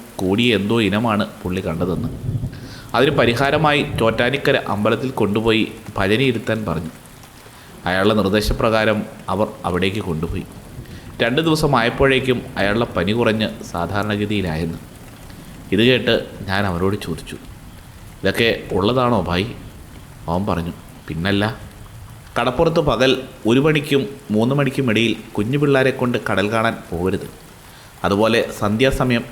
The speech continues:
ഏഴ് മണിക്ക് ശേഷവും." ഞാൻ ചോദിച്ചു, "അതെന്താ?" അവൻ പറഞ്ഞു, "കൊച്ചി ഭാഷയിൽ പിള്ളേർക്ക് തട്ട് കിട്ടും." ഞാൻ ചോദിച്ചു,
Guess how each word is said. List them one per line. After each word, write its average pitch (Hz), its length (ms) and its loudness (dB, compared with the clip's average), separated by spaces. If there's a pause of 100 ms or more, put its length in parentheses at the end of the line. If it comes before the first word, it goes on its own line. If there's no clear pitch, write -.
ഏഴ് 92 180 0
മണിക്ക് 107 300 0
ശേഷവും." 85 440 -4 (1040)
ഞാൻ 135 220 2
ചോദിച്ചു, 156 380 2 (120)
"അതെന്താ?" 107 360 2 (1000)
അവൻ 101 200 2
പറഞ്ഞു, 120 320 4 (100)
"കൊച്ചി 104 300 0
ഭാഷയിൽ 135 340 2
പിള്ളേർക്ക് 110 500 0 (200)
തട്ട് 104 200 -4
കിട്ടും." - 280 -6 (880)
ഞാൻ 90 200 -2
ചോദിച്ചു, 123 360 2